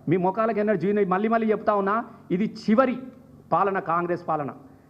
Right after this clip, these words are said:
నేను మళ్ళీ తాపకి చెప్తున్నా, మరణ వాంగ్మూలాన్ని రాసిస్తా మీకు పాత్రికేయుల సాక్షిగా. ఇది మళ్ళీ గెలిస్తే నా తలకాయను తీసేసి గాంధీ భవన్ కాడ వేలాడగట్టురా. నేను మరణ వాంగ్మూలం కూడా రాత. వీళ్ళ జీవితంలో ఇంకా రారు, ప్రజలు విసిగిపోయిర్రు, వీళ్ళ మాటలు భరించలేని పరిస్థితులు వచ్చినారు.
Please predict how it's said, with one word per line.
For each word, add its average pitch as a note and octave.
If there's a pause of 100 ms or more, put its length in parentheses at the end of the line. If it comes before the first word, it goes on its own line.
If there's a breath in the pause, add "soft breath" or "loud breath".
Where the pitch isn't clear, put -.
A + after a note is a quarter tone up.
(300 loud breath)
నేను F3
మళ్ళీ A3
తాపకి A3+
చెప్తున్నా, A3
మరణ G#3
వాంగ్మూలాన్ని A3
రాసిస్తా G#3
మీకు F3+
పాత్రికేయుల F#3+
సాక్షిగా. F3 (260 loud breath)
ఇది F3+
మళ్ళీ G3+
గెలిస్తే A#3
నా A3+
తలకాయను A3
తీసేసి G#3+
గాంధీ G3
భవన్ A3
కాడ G#3
వేలాడగట్టురా. F3+
నేను C#3
మరణ E3+
వాంగ్మూలం F#3+
కూడా F#3
రాత. D3 (160 loud breath)
వీళ్ళ D3
జీవితంలో G#3
ఇంకా F3
రారు, D#3+ (260 loud breath)
ప్రజలు E3+
విసిగిపోయిర్రు, G3+ (300 loud breath)
వీళ్ళ F3+
మాటలు F#3+
భరించలేని B3
పరిస్థితులు B3
వచ్చినారు. D3